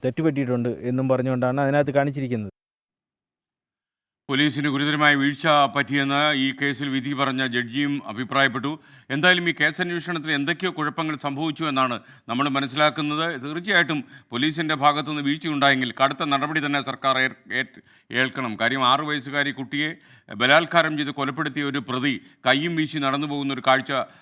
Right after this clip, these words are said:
Speaker 2: കേരളീയ മനസ്സിന് താങ്ങാൻ കഴിയില്ല എന്ന്, ആ, എന്ന് അധികൃതർ മനസ്സിലാക്കുക. ഈ കേസ് അന്വേഷിച്ച പോലീസ് സംഘത്തെക്കുറിച്ച് വിശദമായി അന്വേഷിക്കണം. പിന്നാമ്പുറത്ത് എന്തെങ്കിലും കലാപരിപാടി നടന്നിട്ടുണ്ടോ എന്ന കാര്യത്തിൽ അന്വേഷണം വേണം. ഇനി ഒരു, ഒരു മാതാവിനും ഒരു പിതാവിനും ഇത് സംഭവിക്കാൻ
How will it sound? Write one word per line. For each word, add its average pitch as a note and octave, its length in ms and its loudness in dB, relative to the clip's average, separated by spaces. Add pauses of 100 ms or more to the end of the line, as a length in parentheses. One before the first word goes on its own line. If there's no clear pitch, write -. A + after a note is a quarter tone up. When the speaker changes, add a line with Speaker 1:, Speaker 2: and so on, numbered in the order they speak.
(260)
Speaker 2:
കേരളീയ C#3+ 360 2 (100)
മനസ്സിന് C3+ 300 -2 (100)
താങ്ങാൻ C#3+ 320 2
കഴിയില്ല C3 300 2 (400)
എന്ന്, C3 160 0 (220)
ആ, - 20 2 (260)
എന്ന് C3 160 -4 (140)
അധികൃതർ C3+ 400 -4
മനസ്സിലാക്കുക. C3 540 0 (520)
ഈ - 20 4 (120)
കേസ് D#3+ 240 0
അന്വേഷിച്ച E3 340 -4
പോലീസ് D#3 280 0
സംഘത്തെക്കുറിച്ച് C#3 580 -6
വിശദമായി D#3 460 2 (140)
അന്വേഷിക്കണം. C#3 480 -4 (280)
പിന്നാമ്പുറത്ത് D#3 540 2
എന്തെങ്കിലും D3 340 -4
കലാപരിപാടി D3+ 600 4
നടന്നിട്ടുണ്ടോ D3 500 -2 (360)
എന്ന C#3+ 100 0 (100)
കാര്യത്തിൽ C#3+ 280 4 (200)
അന്വേഷണം C#3 480 -2
വേണം. A#2 220 -2
ഇനി D3 180 0
ഒരു, D#3+ 100 0 (420)
ഒരു C#3+ 120 0 (120)
മാതാവിനും D#3 540 4
ഒരു D3 140 0
പിതാവിനും D3+ 520 2
ഇത് C#3+ 140 -4 (160)
സംഭവിക്കാൻ C#3+ 420 -2